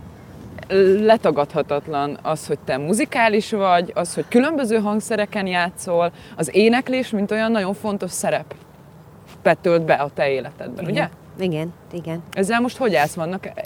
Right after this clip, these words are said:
Speaker 1: ilyenfajta terveid?
Speaker 2: Hát nekem mindig vannak mindenféle terveim, csak ami hiányzik hozzá, az a vállalkozó szellem, meg az, hogy, az, hogy, ö,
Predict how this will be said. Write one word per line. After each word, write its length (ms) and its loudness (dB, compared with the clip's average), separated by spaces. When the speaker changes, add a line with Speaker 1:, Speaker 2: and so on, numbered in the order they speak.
Speaker 1:
ilyenfajta 640 -2
terveid? 580 -2
Speaker 2:
Hát 120 -6
nekem 260 0
mindig 260 6
vannak 260 4
mindenféle 520 2
terveim, 440 2
csak 220 -6
ami 240 4
hiányzik 480 4
hozzá, 280 4
az 100 2
a 80 2
vállalkozó 680 2
szellem, 420 -4
meg 140 -4
az, 220 -4
hogy, 300 -4
az, 260 0
hogy, 260 -2
ö, 220 2